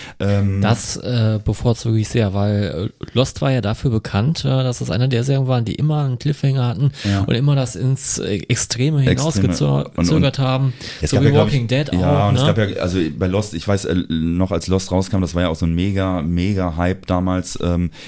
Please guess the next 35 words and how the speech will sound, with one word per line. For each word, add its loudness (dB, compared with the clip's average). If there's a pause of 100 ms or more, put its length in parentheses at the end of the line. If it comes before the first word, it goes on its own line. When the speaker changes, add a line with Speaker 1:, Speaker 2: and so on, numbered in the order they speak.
Speaker 1:
ich 0
hab's -2
halt 0
nie 0
geguckt. -4 (300)
Ich 0
weiß 0
halt 0
nur, 4
Speaker 2:
Ja. -4
Speaker 1:
wie 0
sich -4
Arbeitskollegen 0
ständig -2
darüber 0
unterhalten -2
haben. 0
Das -4
war 0
ja 0
noch -2
ein -2
bisschen -2 (120)
vor -2 (140)
oder 0
vielleicht -2
eine 0
der 0
Serien, -2
die -2
diesen 0
Serienhype 0 (1120)
so -6
ein 2
bisschen -4